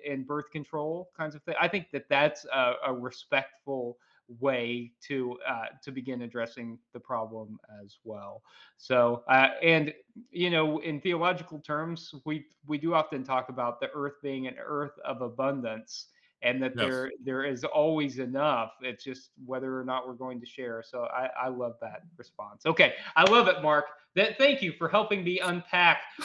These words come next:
Speaker 1: all of
Speaker 2: <laughs>
Speaker 1: those
Speaker 2: I don't
Speaker 1: questions, all, like, fifty of those questions,
Speaker 2: <laughs>
Speaker 1: I appreciate it.
Speaker 2: I don't know, I don't know if I e-, even managed to,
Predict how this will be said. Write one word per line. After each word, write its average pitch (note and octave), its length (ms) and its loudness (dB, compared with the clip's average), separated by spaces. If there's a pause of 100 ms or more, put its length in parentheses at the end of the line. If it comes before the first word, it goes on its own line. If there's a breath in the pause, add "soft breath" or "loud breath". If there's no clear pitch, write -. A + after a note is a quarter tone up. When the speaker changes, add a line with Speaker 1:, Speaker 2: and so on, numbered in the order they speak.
(160)
Speaker 1:
all A#3+ 200 12
of A#3 220 8
Speaker 2:
<laughs> - 20 -6
Speaker 1:
those E3 200 -4 (120)
Speaker 2:
I D#3 140 10
don't C#3+ 120 6
Speaker 1:
questions, C#3+ 280 -4
all, G3+ 120 0
like, E3+ 180 0 (100)
fifty F#3+ 400 0
of C3 100 -8
those D3 300 -4
questions, D#3+ 500 -6
Speaker 2:
<laughs> G#4+ 160 4
Speaker 1:
I A4+ 140 10
appreciate - 340 0
it. F#4+ 80 -4
Speaker 2:
I D4+ 140 6
don't F3+ 180 6
know, E3+ 220 8 (320 loud breath)
I E3 80 10
don't G3 160 12
know F3+ 100 12
if D#3+ 80 12
I D3 120 12 (360)
e-, C#3 180 2
even C3 360 6
managed C3 400 8
to, G#2+ 180 0